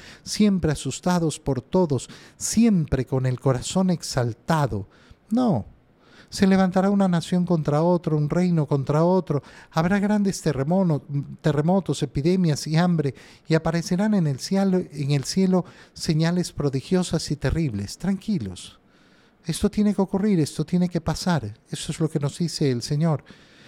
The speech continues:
No, no, no, no hay un signo verdadero que, ¡ah! ¡ay! No, no, ahora sí llegó el fin. No, ya lo hemos escuchado tantas y tantas veces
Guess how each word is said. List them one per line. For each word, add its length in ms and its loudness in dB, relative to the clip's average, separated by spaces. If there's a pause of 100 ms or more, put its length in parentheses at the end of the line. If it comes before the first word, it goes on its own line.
(220)
No, 140 2
no, 420 -2
no, 300 -2
no 120 2
hay 140 2
un 140 2
signo 540 -2
verdadero 600 0
que, 200 -2
¡ah! 360 0
¡ay! 240 -2 (140)
No, 160 2
no, 180 2
ahora 200 2
sí 260 -2
llegó 260 4
el 120 2
fin. 420 -2 (220)
No, 160 2
ya 160 2
lo 80 4
hemos 280 0
escuchado 560 -2
tantas 520 -2
y 60 -2
tantas 420 0
veces 400 0